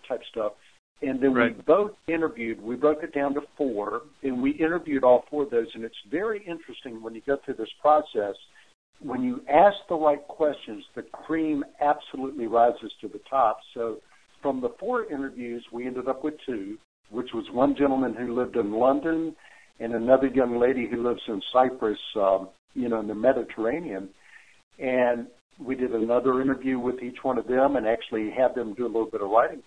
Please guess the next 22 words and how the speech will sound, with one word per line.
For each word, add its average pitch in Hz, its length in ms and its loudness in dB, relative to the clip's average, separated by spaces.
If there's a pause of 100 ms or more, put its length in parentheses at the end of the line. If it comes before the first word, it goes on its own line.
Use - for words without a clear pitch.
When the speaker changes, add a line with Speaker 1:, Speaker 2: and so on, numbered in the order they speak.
Speaker 1:
for 101 200 -2
us. 95 60 -10 (640)
And 131 260 -2
it - 20 0
was 131 200 2 (240)
very, 190 320 8
very, 151 320 0
very 131 260 -2
close, 98 400 -8 (260)
extremely 147 580 -2 (140)
close. 107 320 0 (240)
But 123 320 6 (160)
we 123 220 -8
finally 147 340 0 (160)
picked, 135 320 -4 (520)
uh, 113 300 -2 (300)
Julia, 135 480 -4
who's 123 200 -12
been 113 180 -10
working 120 400 -10
with 117 180 -8
us 117 80 -12